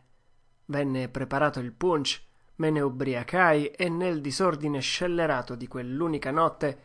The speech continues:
scordai il mio pentimento. Affogai tutte le riflessioni sul mio passato contegno e le buone risoluzioni per il futuro.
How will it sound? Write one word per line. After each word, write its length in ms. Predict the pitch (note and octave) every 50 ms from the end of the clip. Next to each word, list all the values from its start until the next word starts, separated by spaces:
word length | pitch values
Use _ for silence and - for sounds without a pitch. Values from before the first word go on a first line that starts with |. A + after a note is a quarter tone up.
| _ - _ _ _ -
scordai 880 | - - - - - - B2+ A#2+ B2 B2+ C3+ B2+ B2 B2 A#2+ B2 B2+ B2+ -
il 200 | C3+ B2 B2 B2
mio 240 | B2 B2+ B2+ B2+
pentimento. 920 | A#2+ B2 A#2+ A#2+ A#2+ A2 - C3 B2+ B2+ B2+ B2+ B2 A#2 - B2+ A#2 - - _ _ - _ _ _ _ _ _ -
Affogai 640 | G3 E3 - - - F#3 F3 E3+ F#3+ F#3 E3+ D#3 D3+
tutte 380 | - G3+ F#3+ - - - - D#3+
le 120 | D#3+ D#3+
riflessioni 720 | D#3 D#3 D3 - D3 C3 - - - - F3 E3+ D#3 D3+
sul 220 | C3+ C3+ C#3 C3+ C3
mio 180 | C#3 C#3+ C#3
passato 460 | C3 C3 A#2 - - - D3+ - D3+ B2
contegno 800 | - B2+ B2 A#2+ A2+ - D#3+ D#3 D3+ C#3+ C#3 C#3 C3 B2+ - - _ _ _ -
e 120 | - G3
le 180 | F#3 F3+ F3+ E3+
buone 380 | E3 G3 G3 F3+ E3 D#3+ D3+
risoluzioni 800 | D3 D3+ C3+ - D3 C3+ C3 C3 C3 - - - D#3+ D3 C#3 C3+ C3
per 160 | C3 B2 A#2
il 160 | C3 B2 A2+
futuro. 560 | - - - C3+ - - C3+ C3 B2+ B2 -